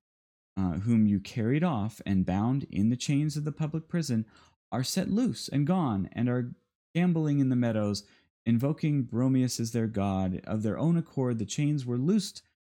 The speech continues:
from their feet, and the keys opened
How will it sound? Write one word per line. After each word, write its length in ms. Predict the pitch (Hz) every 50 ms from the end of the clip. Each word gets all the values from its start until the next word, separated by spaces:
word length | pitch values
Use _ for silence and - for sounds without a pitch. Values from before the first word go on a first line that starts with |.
| _ _ _ _ _ _ _
from 160 | - 123 123
their 100 | 113 110
feet, 400 | 107 - - 190 214 190 - - _ _ _ _ _ _ -
and 100 | 107 107
the 40 |
keys 320 | 101 - - 165 165 147 - -
opened 500 | 117 147 147 - 156 147 147 135 -